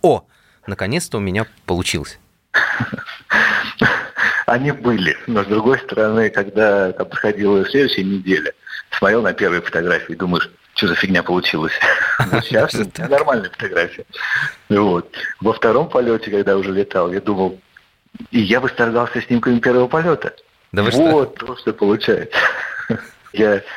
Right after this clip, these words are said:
Speaker 2: попросил свою младшую сестру Надежду помочь мне с, э, фотографиями, с разбором, потому что, э, в архиве щас триста пятьдесят тысяч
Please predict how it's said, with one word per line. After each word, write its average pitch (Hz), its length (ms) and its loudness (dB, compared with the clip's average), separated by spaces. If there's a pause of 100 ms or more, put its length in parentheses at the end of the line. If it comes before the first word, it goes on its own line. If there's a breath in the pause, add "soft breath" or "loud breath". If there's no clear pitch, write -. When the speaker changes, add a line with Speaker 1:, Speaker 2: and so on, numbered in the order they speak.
(280 loud breath)
Speaker 2:
попросил 104 600 0
свою 98 220 0
младшую 104 340 0
сестру 156 640 0
Надежду 113 600 0
помочь 107 440 0
мне 104 220 -2
с, - 240 -14
э, 95 260 2
фотографиями, 95 840 -2
с - 100 -8
разбором, 90 480 0
потому 85 320 -2
что, - 140 -4
э, - 640 -6
в 90 440 2
архиве 110 440 -2
щас - 240 0 (160)
триста 95 360 -4
пятьдесят 92 540 -2 (100)
тысяч - 600 -4